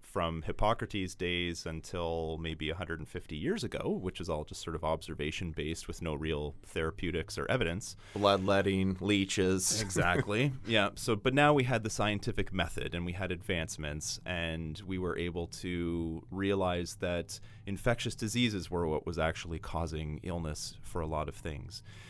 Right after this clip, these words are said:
Speaker 1: So that led us to antibiotics and sanitation, and those two things alone probably account for most of the,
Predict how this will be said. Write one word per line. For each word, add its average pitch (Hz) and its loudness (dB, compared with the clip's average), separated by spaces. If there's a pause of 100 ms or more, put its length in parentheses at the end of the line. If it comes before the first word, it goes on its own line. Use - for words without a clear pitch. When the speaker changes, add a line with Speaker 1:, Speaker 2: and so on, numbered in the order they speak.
(200)
Speaker 1:
So 85 2
that 85 0
led 85 0
us 90 -2
to 95 2
antibiotics 92 4
and 80 -4
sanitation, 85 -2
and 80 -4
those 139 4
two 120 0
things 104 0
alone 95 4
probably 92 0
account 87 -4
for - -4
most 92 2
of 90 -6
the, 82 -2